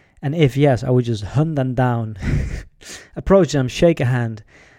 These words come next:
ask them a few interesting questions, and, uh, you know, give them some interesting insights,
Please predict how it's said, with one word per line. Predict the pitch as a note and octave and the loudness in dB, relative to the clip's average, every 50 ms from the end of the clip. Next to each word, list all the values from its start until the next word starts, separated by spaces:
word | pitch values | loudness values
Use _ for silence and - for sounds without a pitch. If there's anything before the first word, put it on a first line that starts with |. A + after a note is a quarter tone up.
| _ _ - | _ _ -4
ask | - D#3 D#3+ | -2 -2 0
them | - E3 D3+ | 0 0 -2
a | C#3+ | -2
few | - - D3 C#3+ | -2 0 0 0
interesting | C#3 C3+ - C#3 B2+ - C#3 B2+ B2 A#2 | 0 0 -4 -6 -4 -2 -4 -4 -4 -6
questions, | - - D#3 C#3 - - - A#2 A2 A2 A2 - | -4 -2 -2 -2 -2 -4 -8 -8 -10 -10 -12 -14
and, | - - D3+ C3+ B2+ B2+ B2+ A#2+ | -14 -10 -8 -6 -6 -6 -6 -4
uh, | C3 B2 A#2+ A#2+ - | -4 -4 -4 -4 -4
you | D3 | -4
know, | D3 C#3 D3 | -4 -4 -4
give | D3 - G#3 | -4 -4 -4
them | F3 D3 | -4 -4
some | C3 - C3+ C#3 | -6 -6 -6 -8
interesting | C3+ C#3 C3 - C3+ B2 B2 C3 | -8 -8 -10 -10 -10 -10 -10 -8
insights, | C#3+ D3 C#3+ - - A#2+ A2+ A2+ A#2+ - - | -8 -10 -10 -8 -10 -10 -10 -10 -14 -16 -20